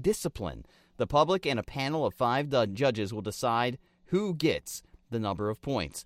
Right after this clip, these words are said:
The competition will be divided into three phases, with each step requiring a certain number of points for participation. Regardless of gender or sexual preference, everyone competes. So here it is, your friend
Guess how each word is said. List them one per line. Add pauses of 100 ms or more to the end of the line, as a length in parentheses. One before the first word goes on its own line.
(180)
The
competition
will
be
divided
into
three
phases,
with
each
step
requiring
a
certain
number
of
points
for
participation. (340)
Regardless
of
gender
or
sexual
preference, (300)
everyone (420)
competes. (100)
So
here
it
is, (220)
your
friend